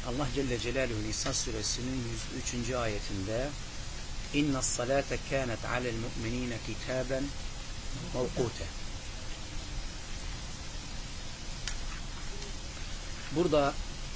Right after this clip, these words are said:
"İnne salate kânet alel mu'minîne kitâben", ey mafrudan.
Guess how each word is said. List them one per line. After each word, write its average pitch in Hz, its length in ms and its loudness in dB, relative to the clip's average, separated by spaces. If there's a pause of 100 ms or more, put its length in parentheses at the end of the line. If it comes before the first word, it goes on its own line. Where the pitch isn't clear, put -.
(200)
"İnne 123 200 2
salate 131 540 4
kânet 147 280 4
alel 113 240 2
mu'minîne 120 600 2
kitâben", 147 560 4 (840)
ey 160 260 6 (2500)
mafrudan. 135 560 8